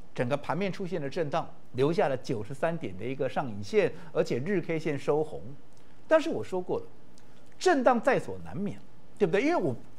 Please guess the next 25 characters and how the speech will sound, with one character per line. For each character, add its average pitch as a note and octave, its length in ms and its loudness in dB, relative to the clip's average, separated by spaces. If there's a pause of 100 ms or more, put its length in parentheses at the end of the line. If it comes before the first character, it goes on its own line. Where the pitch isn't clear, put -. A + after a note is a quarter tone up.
我 F3 240 6
从 B3 320 2
以 C#3+ 180 0
前 - 160 -2
就 F#3 120 0
告 F#3+ 160 4
诉 E3+ 120 -4
过 E3 200 2
你 G2 60 -6
了， - 60 -8 (800)
行 C#4 260 10
情 A3+ 160 4
是 C#4 160 0
用 C4+ 160 12 (320)
进 A#3 320 4
二 G3 180 4
退 F#3 300 4
一、 F3+ 240 0 (120)
进 A3 260 4
三 A3 240 2
退 B3+ 260 2
二 G3 140 4
的 C#3+ 80 2
方 C4+ 240 4
式， C4+ 260 -2